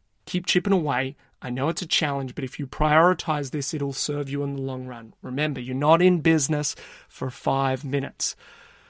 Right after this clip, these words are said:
So get chipping away. Hey, if you'd love to leave us a rating on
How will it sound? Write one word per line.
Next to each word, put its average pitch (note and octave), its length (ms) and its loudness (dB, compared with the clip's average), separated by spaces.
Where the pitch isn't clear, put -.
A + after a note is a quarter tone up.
So - 160 -2
get F3+ 280 6
chipping F3+ 300 2
away. D3+ 440 0
Hey, F#3 180 4
if F3 120 -2
you'd E3 140 -2
love G3 320 0
to - 120 0
leave E3+ 500 2
us D3 380 -4
a B2+ 180 -4
rating F#3+ 580 0
on C#3 160 -4